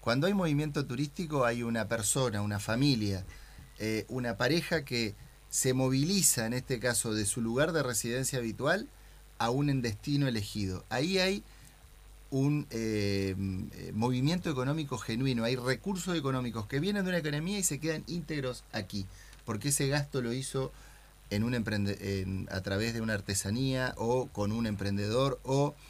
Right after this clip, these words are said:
eh, en un restaurante o en un hotel. En un hotel, en un restaurante, en un comercio, los proveedores son de acá, el recurso económico queda acá,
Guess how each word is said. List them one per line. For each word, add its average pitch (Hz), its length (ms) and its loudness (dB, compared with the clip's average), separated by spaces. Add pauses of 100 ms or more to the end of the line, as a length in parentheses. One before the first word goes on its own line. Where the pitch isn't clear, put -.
(440)
eh, 107 440 2
en 107 140 0
un 127 160 2
restaurante 120 640 2 (400)
o 180 280 4
en 131 160 2
un 135 100 4
hotel. 107 380 0 (480)
En 120 140 0
un 131 100 2
hotel, 117 340 0
en 107 120 0
un 117 120 -2
restaurante, 113 420 -2
en 113 60 0
un 110 100 -2
comercio, 113 360 0
los 113 100 -2
proveedores 117 480 0
son 131 200 -2
de 110 100 -2
acá, 123 320 -4
el 113 120 -4
recurso 110 480 -4
económico 113 560 -4
queda 107 200 -2
acá, 123 300 0